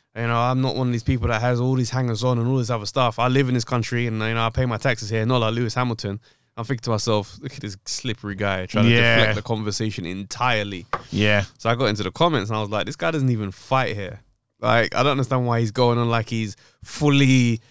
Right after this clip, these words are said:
Speaker 2: Yeah.
Speaker 1: the, the British boy. Like, bro, you don't fight here. You know, man, we're talking about you fighting here. You just like, 'Yeah, I'm, I'm tired of doing small shows. I wanna fight in, in Las Vegas,' as if Wembley's a small show."
Speaker 2: Yeah.
Speaker 1: Like, the disrespect was just outrageous. So I looked at that and I was just like, "Let me just address some of these things here."
Speaker 2: Yeah.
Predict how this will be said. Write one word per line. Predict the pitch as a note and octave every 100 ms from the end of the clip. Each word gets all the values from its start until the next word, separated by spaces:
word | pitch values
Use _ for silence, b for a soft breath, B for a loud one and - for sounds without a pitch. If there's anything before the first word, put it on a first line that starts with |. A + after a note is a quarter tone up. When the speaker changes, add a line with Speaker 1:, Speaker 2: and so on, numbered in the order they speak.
| b -
Speaker 2:
Yeah. | A2+ C#3 C3+
Speaker 1:
the, | C3
the | D3
British | A#2+ D#3 C3 A2
boy. | C#3+ D3+ C#3
Like, | B2+ G#2
bro, | C3+ D#3+ D#3+
you | E3
don't | D#3+ B2
fight | F3 E3+ A2
here. | C#3+ D3+ D3+ D#3 -
You | D3
know, | C#3
man, | C#3+ D#3+
we're | D3
talking | D#3 C#3 C#3
about | B2+ A2+
you | B2
fighting | B2 G#2+
here. | A#2+ B2
You | B2+
just | A#2+ A2+
like, | B2 A2
'Yeah, | C3 C3 B2+
I'm, | B2+
I'm | B2+ A#2
tired | D3 C3
of | A#2+
doing | A#2+
small | A2+ B2 A#2+
shows. | - B2 A#2+ - b b A2
I |
wanna | A#2
fight | - B2 A2
in, |
in | A#2+ F#2 A#2
Las | A#2 F#2+ A2
Vegas,' | C3 A2+ G#2
as | A2 A#2+
if | B2+
Wembley's | B2 C3 B2 B2
a | A#2
small | A2 B2+ B2
show." | A#2 B2 G#2 b -
Speaker 2:
Yeah. | A#2 C3+
Speaker 1:
Like, | E3+
the | B2+
disrespect | C3+ G#3 D3+ C3+ D#3 A#2
was | A#2+
just | G#2+ G#2+
outrageous. | A2 G2 D3+ C#3 G2+ - B B B B
So | - D#3
I | - F3+
looked | A3 G#3+
at | F3
that | D3
and |
I | D3
was | C#3
just | C3+ C3+
like, | A#2+ - -
"Let | E3+
me | D#3+
just | C#3 B2
address | G#2 A#2 -
some | G#2+
of | G2+
these | G2
things | - G#2+ F#2+
here." | G#2 F2+
Speaker 2:
Yeah. | B2+ A#2